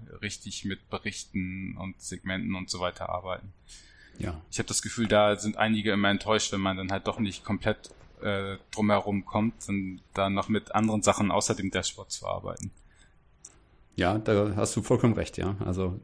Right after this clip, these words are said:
Speaker 2: vielleicht ist das Wort Dashboard einfach auch so schön leicht zu sprechen, dass es deswegen so gerne genutzt wird. Ähm, <laughs> aber ich, ich selber halte von Dashboards auch nur begrenzt etwas, ja, weil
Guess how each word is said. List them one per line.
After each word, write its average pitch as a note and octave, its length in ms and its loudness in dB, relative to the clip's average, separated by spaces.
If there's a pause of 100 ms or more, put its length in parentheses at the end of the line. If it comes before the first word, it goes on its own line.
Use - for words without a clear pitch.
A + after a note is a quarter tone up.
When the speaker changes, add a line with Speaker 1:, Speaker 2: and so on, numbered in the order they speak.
(140)
Speaker 2:
vielleicht - 240 0
ist - 120 -2
das F#2+ 140 0
Wort F#2 180 2
Dashboard G2 320 2
einfach F#2+ 220 2
auch F#2 100 2
so G2 140 0
schön F#2 160 0
leicht F2 260 0
zu - 80 -2
sprechen, - 400 -2
dass D#2 160 -2
es - 80 -6
deswegen - 340 -4
so D#2+ 120 -4
gerne E2 240 0
genutzt E2 340 -2
wird. F#2 200 -2 (720)
Ähm, D#2+ 300 -6 (140)
<laughs> G#2 120 0
aber D3+ 240 10
ich, - 160 2 (280)
ich G2 80 8
selber G#2 240 10
halte G#2 200 8
von A2 160 6
Dashboards A2 320 8
auch G#2+ 100 10
nur G#2+ 180 10
begrenzt G2+ 680 6
etwas, D#3+ 400 2
ja, A2+ 180 2
weil G2 160 6